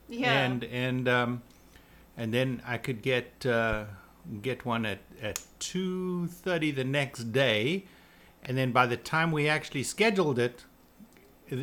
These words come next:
Speaker 2: we, we could only get seven at night again.
Speaker 1: Yeah. And that
Speaker 2: So
Speaker 1: just is, the point is that there's a lot of buyers that are looking and they're booking up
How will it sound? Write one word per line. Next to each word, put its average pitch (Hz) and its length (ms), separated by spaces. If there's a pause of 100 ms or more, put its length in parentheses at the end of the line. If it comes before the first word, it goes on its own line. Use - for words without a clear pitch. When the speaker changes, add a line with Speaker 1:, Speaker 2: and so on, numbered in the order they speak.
(200)
Speaker 2:
we, 147 400
we 135 160
could 151 180
only 147 180
get 147 320
seven 156 380
at 165 140
night 190 280
again. 98 360 (400)
Speaker 1:
Yeah. 202 400 (1000)
And 214 100
that 220 140
Speaker 2:
So - 140
Speaker 1:
just 117 320 (160)
is, - 400 (320)
the 220 100
point 214 380
is 196 180
that 185 240 (240)
there's 208 540
a 226 80
lot 240 200
of 226 160
buyers 208 440
that 190 160
are 185 100
looking 180 540 (380)
and 202 220
they're 208 120
booking 220 400
up 208 200